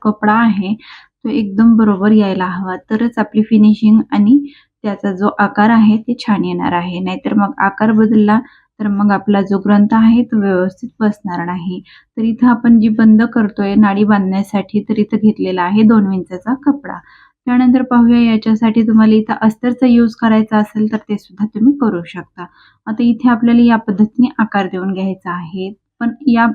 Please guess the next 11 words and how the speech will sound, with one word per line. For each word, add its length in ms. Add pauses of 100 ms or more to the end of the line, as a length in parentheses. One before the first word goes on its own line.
(120)
स्टेपनं 500
द्यायचा 360
नाहीये, 300
फक्त 360
तुम्हाला 260
एक्झाम्पल 600
साठी 340
दाखवते. 560 (480)
त्यानंतर 400
आता 160
आपल्याला 300